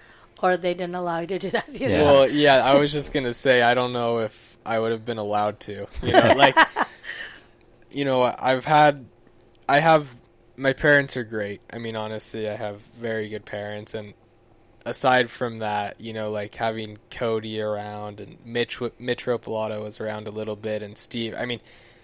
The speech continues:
Speaker 3: you, you're like a second dad, you know, and like you said earlier,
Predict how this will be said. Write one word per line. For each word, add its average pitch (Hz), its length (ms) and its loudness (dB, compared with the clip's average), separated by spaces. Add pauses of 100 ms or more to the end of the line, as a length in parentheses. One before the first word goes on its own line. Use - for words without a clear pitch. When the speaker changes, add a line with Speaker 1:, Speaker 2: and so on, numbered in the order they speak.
(160)
Speaker 3:
you, 170 260 0
you're 151 220 4
like 127 180 4
a 107 60 -6
second 117 460 -2
dad, 107 440 0 (160)
you 127 120 -8
know, 117 180 -2
and 110 220 -8 (400)
like 139 280 4
you 156 120 -2
said 147 200 4
earlier, 123 460 4